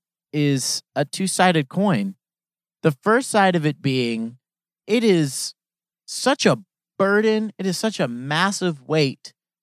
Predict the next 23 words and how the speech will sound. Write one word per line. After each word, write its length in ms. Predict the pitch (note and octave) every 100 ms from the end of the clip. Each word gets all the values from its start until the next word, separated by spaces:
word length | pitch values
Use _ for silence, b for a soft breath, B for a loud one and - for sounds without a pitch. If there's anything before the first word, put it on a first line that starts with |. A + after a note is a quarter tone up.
| _ _ -
to 80 | C3
have 300 | C#3 F3 -
to 280 | F3 D3 C3 _ _ _ -
educate 520 | E3+ D#3+ D#3+ F3+ D3+
ourselves 640 | B2+ B2 C3 A#2+ A2 G#2
on 120 | - B2
something 460 | D3 C#3 D3 B2
relative 520 | B2 C3+ C3 - B2+ -
to 140 | B2
our 100 | A2
survival. 760 | - G2 F#2+ A#2 E3+ G#3 C#4 - _ _ _ _
Because 260 | D#3 D#3+ D3
if 100 | C3
we 120 | F#3+
don't 200 | G3+ D3+
learn 280 | E3+ G#3 F#3
these 220 | D3 -
things, 480 | C#3 C3+ B2+ B2 -
we 120 | D3
are 100 | C#3+
stuck 340 | - - D3+ -
to 120 | D3
continue 920 | D3 B2 - D#3+ D#3+ D3 C#3+ C#3